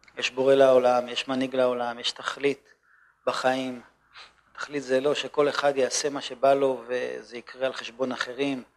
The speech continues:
יש דרך ארץ, יש אמת, יש אמונה. אברהם אבינו עושה את ה-, את העבודה הזאת ומתחיל למשוך אליו אנשים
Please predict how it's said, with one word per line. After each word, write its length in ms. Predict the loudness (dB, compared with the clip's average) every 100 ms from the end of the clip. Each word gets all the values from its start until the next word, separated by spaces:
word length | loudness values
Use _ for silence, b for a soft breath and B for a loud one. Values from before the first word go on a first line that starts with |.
| b b b b -14
יש 160 | -12
דרך 280 | 0 0 2
ארץ, 540 | 0 0 0 -2 -6 -4
יש 160 | -4
אמת, 380 | -2 -4 -4 -6
יש 180 | -8 -8
אמונה. 400 | -8 -4 -2 -2 -6 _ 0
אברהם 240 | 2 2
אבינו 280 | 0 -4 -4
עושה 280 | -4 -2 -2
את 120 | 2
ה-, 200 | 0 0
את 120 | 2
העבודה 420 | 2 2 2 4
הזאת 200 | 2 -2
ומתחיל 460 | -8 -8 -2 0 0 -4 _ b b b b b -12
למשוך 340 | 2 6 8
אליו 240 | 8 8 6
אנשים 460 | 2 0 -2 -4